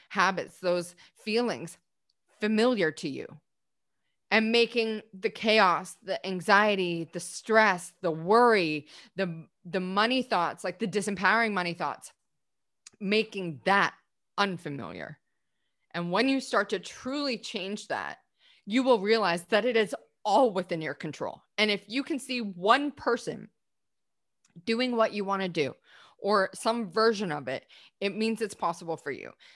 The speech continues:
And I truly, I can't remember who said it, but I believe it to my core, is if it's desired by you, it's destined for you.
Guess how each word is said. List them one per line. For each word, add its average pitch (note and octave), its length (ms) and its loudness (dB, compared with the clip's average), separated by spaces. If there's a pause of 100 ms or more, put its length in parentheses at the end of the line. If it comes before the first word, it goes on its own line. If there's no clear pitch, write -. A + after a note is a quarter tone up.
And F3+ 100 -4
I F3 80 0
truly, A3+ 580 -4
I F#3+ 220 -14
can't G#3+ 320 -4
remember G3 320 -2
who G#3 160 -4
said F3+ 220 -4
it, F3 180 -4
but E3 80 -2
I D3 180 -4 (220)
believe F3 340 -6
it G3 140 -6
to G3+ 80 -10
my D#3+ 140 -6
core, D3 440 -4
is D3 200 -6 (260)
if E3+ 160 -6
it's F3 160 -4
desired F3 560 2
by F#3+ 120 4
you, F#3+ 320 -4
it's F#3+ 200 -8
destined D#3 500 -4
for A#2 120 -6
you. - 260 -8